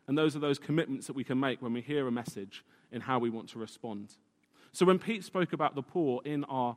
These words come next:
local church, as there are people here listening, and you yourselves are materially poor, I recognize that. He gave us seven actions. I'm not gonna do all seven. I'm just gonna draw out two. And the first was, "Do not judge."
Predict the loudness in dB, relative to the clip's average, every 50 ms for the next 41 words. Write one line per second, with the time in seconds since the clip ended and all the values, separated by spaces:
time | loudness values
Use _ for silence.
0 | -6 -12 -6 -4 -2 -2 -2 -2 -4 -6 -6 -6 -8 -6 -8 -8 -12 -16 -20 -20
1 | _ _ _ _ _ _ 0 0 0 0 0 0 0 0 0 -2 -2 -4 -4 -2
2 | -4 -6 -2 0 0 2 2 2 0 -2 -4 -6 -6 -4 -4 -6 -8 -10 _ _
3 | _ _ _ _ _ -2 0 0 0 2 0 -2 -2 -2 -2 -2 -2 -4 -4 -4
4 | -2 -2 0 0 -2 -4 -4 -4 -4 -2 -2 -4 -4 -6 -6 -6 -6 -6 -8 -10
5 | -14 _ _ _ _ _ _ _ _ _ _ _ _ _ -10 -6 -4 -4 -4 -4
6 | -4 -4 -6 -4 -4 -6 -8 -10 -12 -12 -14 _ _ _ _ _ _ _ _ _
7 | _ _ _ _ _ _ _ _ _ _ _ _ _ _ _ _ _ _ _ _
8 | _ _ _ _ _ 0 2 6 8 8 8 6 4 4 6 4 6 6 6 4
9 | 2 0 -4 -4 -4 -2 0 2 2 2 2 2 2 2 2 2 2 2 0 0
10 | -2 -2 0 -2 -4 -4 -4 -4 -6 -6 -4 -4 -4 -4 -4 -4 -6 -8 -6 -4
11 | -2 -2 0 -2 -4 -4 -2 0 0 0 2 2 0 0 0 -2 -6 -4 -2 -2
12 | -2 -4 -6 -6 -6 -6 -6 -6 -8 -14 -20